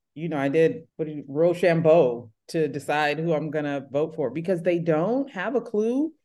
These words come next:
who these people are, what they represent, how they've judged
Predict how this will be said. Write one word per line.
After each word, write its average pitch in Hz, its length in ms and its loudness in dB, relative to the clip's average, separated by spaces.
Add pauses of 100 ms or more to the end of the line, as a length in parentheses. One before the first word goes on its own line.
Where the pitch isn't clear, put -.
(320)
who 277 500 0
these 269 260 0
people 254 320 0
are, 247 440 0 (260)
what 196 320 2
they 285 140 4
represent, 247 800 -2
how 214 420 0
they've 240 340 2
judged 214 580 2